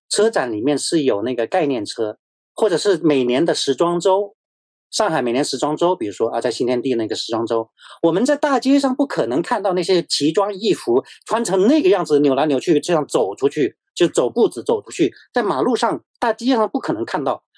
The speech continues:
还有车展里面的那个概念车，也，我们在大街马路上看不到。比如说有一年的，呃，那个，那个，那我说这个什么意思呢？我们那个红眼大会是不在市场上呈现的。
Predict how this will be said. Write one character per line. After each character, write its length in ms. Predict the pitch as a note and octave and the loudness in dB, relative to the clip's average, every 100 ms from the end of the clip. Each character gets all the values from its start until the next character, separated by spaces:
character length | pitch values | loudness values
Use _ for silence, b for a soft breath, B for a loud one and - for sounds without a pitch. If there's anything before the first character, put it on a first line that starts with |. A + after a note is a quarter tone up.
| B | B
还 120 | B A3+ | B 2
有 260 | E3+ - _ - | 2 -2 _ -10
车 320 | - - C#4 | -4 2 2
展 180 | C#4 C#3 | 2 0
里 80 | B2+ | 0
面 140 | F#3+ | 0
的 120 | D3+ | 2
那 120 | C#3 | 2
个 180 | D3+ A#2 _ - | 0 -2 _ -2
概 160 | A3+ | 2
念 180 | D#3+ A#2+ | 2 0
车， 300 | F#2+ B2+ A#2 - _ _ _ | -4 -4 -4 -6 _ _ _
也， 220 | D3 C#3+ - _ | 2 2 0 _
我 120 | - D#3 | 0 2
们 160 | G3 | 2
在 140 | B3+ G#3+ | 0 0
大 200 | C#4 B3 | 0 -2
街 220 | B3+ C4+ | 0 0
马 160 | G3 | 0
路 160 | B2 A#3 | -2 -2
上 240 | G#3+ D#3+ _ _ - | -2 -4 _ _ -8
看 200 | F#3+ C#3 | -6 -4
不 80 | |
到。 220 | C3 C3+ - _ _ | -2 -4 -8 _ _
比 80 | F#3 | 2
如 40 | |
说 120 | G3 | 4
有 140 | G3 C#3 | 4 4
一 60 | |
年 160 | D#3 D3 | 2 2
的， 120 | D3 C#3 D3 _ | 2 0 -4 _
呃， 120 | D#3 C#3+ | -2 2
那 140 | D#3+ | 2
个， 240 | C#3+ C3 | 2 0
那 140 | C#3+ D3 | 0 0
个， 160 | C3 - b b | -2 -8 b b
那 160 | B3+ | 0
我 120 | G#3+ F3+ | 2 2
说 180 | C4 | 0
这 100 | C#4+ D4 | 0 0
个 120 | G#3 | 0
什 100 | B2+ | 2
么 80 | C#3 | 0
意 120 | F#3+ | 2
思 140 | - | 0
呢？ 100 | C3 | 0
我 140 | D3+ D#3 | 2 4
们 120 | A3+ | 4
那 100 | D4+ | 4
个 80 | A3+ | 2
红 240 | B2 F#3 | 0 2
眼 180 | G#3+ A2+ | 0 0
大 200 | E3 C3+ | -2 -2
会 280 | - E3 - | 0 0 0
是 260 | - A3 - | -2 -2 -4
不 180 | - A#2+ | -2 -2
在 240 | E3+ D#4 C4 | 0 2 0
市 280 | - E4 | 2 0
场 200 | B3+ G#2+ | 0 -4
上 180 | G2+ C3+ | -6 -6
呈 200 | A2+ G#2+ | -4 -6
现 220 | F#2+ D3 | -4 -4
的。 100 | A#2+ | -4